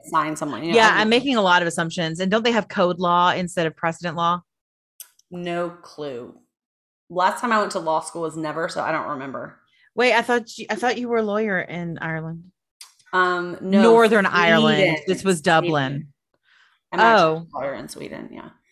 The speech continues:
Speaker 1: Um, so, uh,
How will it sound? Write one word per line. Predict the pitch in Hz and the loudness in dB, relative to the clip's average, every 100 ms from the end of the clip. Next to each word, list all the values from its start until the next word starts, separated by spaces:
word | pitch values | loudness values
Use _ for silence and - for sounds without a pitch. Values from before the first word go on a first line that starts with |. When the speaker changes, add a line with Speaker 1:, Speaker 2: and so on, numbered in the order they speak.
| _ - - - _ | _ -20 -20 -20 _
Speaker 1:
Um, | 202 202 190 190 - _ - - _ _ _ | 0 2 0 -6 -14 _ -20 -20 _ _ _
so, | - - - - 240 185 170 170 202 294 - - _ _ _ _ _ _ _ _ _ _ _ _ | -12 -10 -8 0 2 2 0 -2 0 -2 -2 -16 _ _ _ _ _ _ _ _ _ _ _ _
uh, | 202 190 185 175 170 151 123 | 0 2 2 0 0 -2 -4